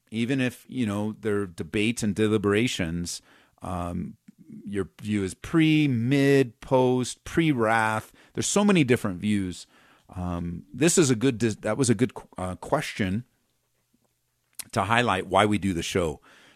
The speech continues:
You know, we're gonna give the answer. I'm gonna give what I believe biblically supports the view that I hold. You don't have to agree with it,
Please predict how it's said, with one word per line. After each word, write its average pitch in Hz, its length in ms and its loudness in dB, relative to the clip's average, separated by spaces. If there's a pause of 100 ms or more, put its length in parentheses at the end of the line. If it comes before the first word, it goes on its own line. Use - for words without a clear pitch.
You - 80 -6
know, 95 80 0
we're 90 120 0
gonna 92 180 2
give 113 240 2
the 120 140 4
answer. 104 540 -4
I'm 98 140 -4
gonna 92 160 -4
give 98 280 -6
what 92 180 -6 (100)
I 107 200 0
believe 104 440 -2 (300)
biblically 113 580 2
supports 107 580 -4
the 92 120 -8
view 101 240 -2
that 101 120 -2
I 95 120 0
hold. 95 440 -2 (460)
You 104 100 -2
don't 135 260 6
have 131 180 2
to 110 80 0
agree 98 240 0
with 104 160 0
it, 113 160 -2